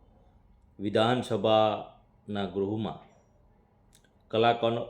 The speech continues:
કલાકારોને આમંત્રિત કરવામાં આવ્યા અને તેમને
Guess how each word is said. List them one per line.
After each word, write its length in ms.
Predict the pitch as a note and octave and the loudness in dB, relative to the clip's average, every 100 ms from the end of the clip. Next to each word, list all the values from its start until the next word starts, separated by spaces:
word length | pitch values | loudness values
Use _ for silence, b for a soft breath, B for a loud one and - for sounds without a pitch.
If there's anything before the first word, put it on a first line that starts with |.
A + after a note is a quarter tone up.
| - | -4
કલાકારોને 580 | A2+ A#2 A2+ A2+ A2+ | 0 0 0 -2 0
આમંત્રિત 520 | G2 G2 G#2 A2 A2 - | -2 -2 -6 -8 -8 -4
કરવામાં 360 | A2 G#2+ G#2+ | -2 -2 -4
આવ્યા 180 | G2+ A2+ - _ _ _ _ _ _ _ _ _ _ _ _ _ - | -6 -8 -14 _ _ _ _ _ _ _ _ _ _ _ _ _ -8
અને 180 | G#2+ G#2+ | -6 -2
તેમને 460 | G#2 G#2+ G#2 D2+ | 0 0 -2 -4